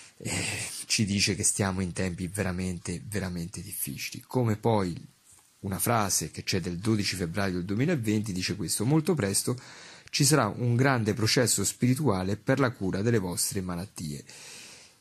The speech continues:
E questo grande processo spirituale per la cura delle, delle nostre malattie, cari fratelli e sorelle, ehm, questo grande processo spirituale non è altro che l'avvertimento, perché vedete che dice: "Molto presto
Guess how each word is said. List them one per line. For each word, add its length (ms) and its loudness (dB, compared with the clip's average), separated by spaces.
E 120 2
questo 500 6
grande 400 4
processo 480 4
spirituale 720 2
per 140 -2
la 80 0
cura 260 4
delle, 340 0
delle 200 -2
nostre 340 2
malattie, 720 -4
cari 180 -8
fratelli 300 -6
e 20 -2
sorelle, 760 -2
ehm, 960 -8
questo 280 2
grande 320 4
processo 400 2
spirituale 500 0
non 140 -2
è 40 0
altro 280 -2
che 80 -2
l'avvertimento, 720 -6
perché 180 -8
vedete 240 2
che 80 -2
dice: 220 -4
"Molto 340 0
presto 500 2